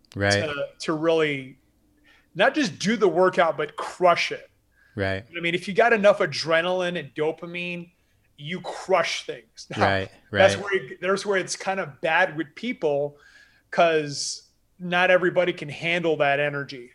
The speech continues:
Speaker 2: So
Speaker 1: Yeah.
Speaker 2: unless you, you really make sure that the people <laughs> you're doing things with understand that,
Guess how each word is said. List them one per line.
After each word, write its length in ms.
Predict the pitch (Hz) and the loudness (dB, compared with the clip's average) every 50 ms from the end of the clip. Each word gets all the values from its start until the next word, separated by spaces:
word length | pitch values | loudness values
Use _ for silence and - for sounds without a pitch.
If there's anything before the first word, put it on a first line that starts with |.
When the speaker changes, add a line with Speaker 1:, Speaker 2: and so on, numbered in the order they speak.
| _ _ - | _ _ -16
Speaker 2:
So 220 | - - - 147 | -12 -8 -4 -2
Speaker 1:
Yeah. 280 | 139 - 92 90 85 - - - | -2 -2 -2 -4 -8 -10 -14 -16
Speaker 2:
unless 260 | 202 190 156 151 - - | -12 -10 -10 -10 -8 -8
you, 160 | 147 139 139 | -8 -10 -10
you 200 | 143 143 143 139 | -10 -10 -8 -4
really 220 | 143 147 147 143 | -2 -2 -2 -2
make 140 | 139 139 135 | -4 -8 -8
sure 240 | - - 156 147 143 | -6 -2 -2 -2 -2
that 140 | 135 139 139 | -2 -6 -10
the 60 | 143 131 | -12 -14
people 560 | - - 156 151 147 151 143 139 135 127 120 - - - _ - - | -10 -8 -10 -8 -6 -4 -4 -4 -4 -6 -12 -16 -20 -20 _ -20 -20
<laughs> 280 | _ _ _ _ _ | _ _ _ _ _
you're 140 | - 156 135 - - - | -12 -8 -8 -8 -8 -6
doing 300 | 160 - 202 175 160 147 | -8 -4 -4 -6 -6 -6
things 360 | - - 190 185 170 165 156 | -2 0 0 0 0 -4 -6
with 260 | 151 170 175 175 175 - | -2 -2 -2 -2 -2 -4
understand 580 | 160 160 151 139 - - - 160 160 165 170 180 | -6 -6 -6 -8 -10 -8 -6 -6 -6 -6 -4 -4
that, 280 | 185 208 220 - _ | -6 -6 -6 -10 _